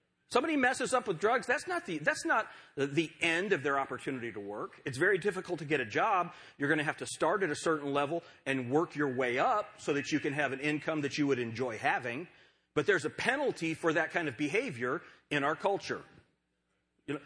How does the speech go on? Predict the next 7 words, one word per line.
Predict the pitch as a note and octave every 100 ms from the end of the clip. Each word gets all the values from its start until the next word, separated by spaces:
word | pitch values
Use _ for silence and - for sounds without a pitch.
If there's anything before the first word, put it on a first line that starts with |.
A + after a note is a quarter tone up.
| -
you | D3 A#3
don't | C4+ C#4 A#3
want | A3 G#3+ -
someone | - G#3 G3 E3+
building | C#3+ D#3+ G3 F3+ F3+
your | D#3 C3
car | - - F#3+ D3 A2+ D3